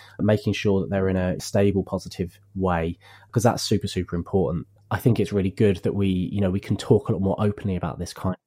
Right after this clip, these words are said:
thing, 'cause it's a huge, you know, it's, it's such a huge impact on, on our industry, on families, on businesses, on our community as a whole. But yeah, we would, we would try and focus, I think, initially on trying to understand where you are, uh,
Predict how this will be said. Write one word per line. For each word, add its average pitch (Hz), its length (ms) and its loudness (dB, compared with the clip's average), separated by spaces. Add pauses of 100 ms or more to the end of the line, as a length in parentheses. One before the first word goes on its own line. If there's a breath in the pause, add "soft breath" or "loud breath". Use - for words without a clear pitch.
thing, 87 200 -2 (320 soft breath)
'cause 101 120 0
it's 95 140 0
a 113 40 0
huge, 101 500 4
you 113 100 0
know, 98 80 6
it's, 87 160 0 (240)
it's - 240 -8
such - 240 -2
a - 20 0
huge 107 280 2
impact - 440 0
on, 92 180 2 (120)
on 95 140 0
our 92 180 4
industry, 131 640 8
on 95 100 -2
families, 120 680 4
on 92 140 -4
businesses, 110 680 4
on 95 300 -2 (100)
our - 120 -8
community 104 480 2
as 85 100 -2
a 85 40 -2
whole. 92 320 2 (320 loud breath)
But 131 120 10
yeah, 139 160 12
we 139 160 12
would, 147 200 8
we 139 120 12
would 139 100 4
try 151 240 10
and 143 160 10
focus, 131 340 8
I 120 60 6
think, 117 220 0
initially 107 380 6
on 104 160 6 (320 loud breath)
trying 117 180 8
to 113 60 10
understand 104 500 6
where 101 160 6
you 98 140 6
are, 95 180 4 (160)
uh, 92 180 0